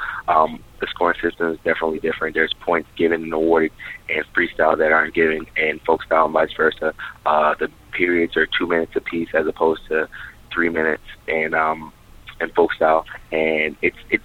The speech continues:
it's very different, you know. So there's push-outs, which are – are at one point apiece. So there's a lot of rule changes that's really tough to explain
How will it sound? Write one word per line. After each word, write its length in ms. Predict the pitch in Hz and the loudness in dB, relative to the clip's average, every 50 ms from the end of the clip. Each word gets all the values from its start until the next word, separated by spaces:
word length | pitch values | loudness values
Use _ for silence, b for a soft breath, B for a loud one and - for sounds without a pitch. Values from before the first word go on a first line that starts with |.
| - - | -6 -10
it's 140 | - - - | -10 -10 -8
very 320 | - - 170 113 110 95 | 0 4 4 6 6 4
different, 340 | - 98 92 - - 76 73 | 4 2 2 2 0 -2 -2
you 80 | 85 85 | -2 -2
know. 120 | 85 85 | -2 -2
So 120 | - - 92 | 2 6 6
there's 160 | 92 90 - | 6 6 4
push-outs, 580 | - - - 98 - - 92 90 90 87 - | 0 0 2 2 4 6 6 6 6 4 2
which 240 | - 87 85 - - | -2 -4 -4 0 2
are – 220 | 85 82 82 80 - B B B B B B - - | 2 4 4 2 0 B B B B B B -4 2
are 200 | 78 82 80 78 | 4 6 6 6
at 120 | 78 - | 6 4
one 140 | 87 87 82 | 2 2 2
point 240 | - - 90 87 82 | 0 -2 -2 -2 -2
apiece. 300 | 80 - 87 87 87 - - | -2 -2 -2 -2 -2 0 0
So 60 | 85 | 2
there's 180 | 82 95 101 101 | 4 4 6 6
a 60 | 104 | 6
lot 280 | 90 87 85 87 92 87 | 6 6 8 8 8 6
of 100 | 85 85 | 4 4
rule 220 | 87 87 85 85 | 2 2 0 0
changes 340 | - - 87 87 87 82 78 - | 0 -2 -4 -4 -4 -6 -2 0
that's 260 | 82 82 78 - - | 0 0 0 0 2
really 160 | 87 87 85 | 4 4 4
tough 220 | - - 90 85 - - | 4 2 2 2 2 -2
to 40 | 85 | -6
explain 480 | 80 - - - 87 87 85 82 82 | -6 -6 -2 0 2 2 2 0 -2